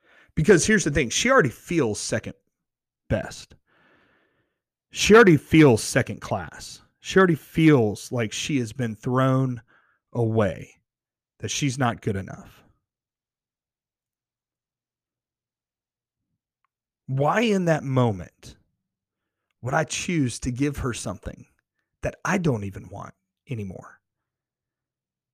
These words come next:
Why would I choose to give her something that I was willing to throw in the trash instead of blessing her with the absolute best?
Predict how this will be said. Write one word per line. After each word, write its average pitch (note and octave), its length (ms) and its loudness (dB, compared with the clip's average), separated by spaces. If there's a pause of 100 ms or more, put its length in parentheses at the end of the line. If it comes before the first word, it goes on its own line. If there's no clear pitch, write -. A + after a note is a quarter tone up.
(1800)
Why D3 260 4
would G#3 160 4
I F#3 120 0
choose E3 500 -2
to C#3 80 -8
give C3+ 240 -6
her C#3 140 -6
something B2 440 -10 (400)
that B2+ 120 -2
I C3 80 6
was C3 220 0
willing C3 300 -2
to A2 120 -12
throw C3 260 -4
in B2 80 -8
the A2 100 -10
trash - 760 -8 (960)
instead C3 420 0
of A#2 180 -2
blessing C3 540 4
her F2+ 420 -6 (1080)
with B2+ 100 -6
the C3 160 4
absolute A#2+ 520 -2
best? - 540 -12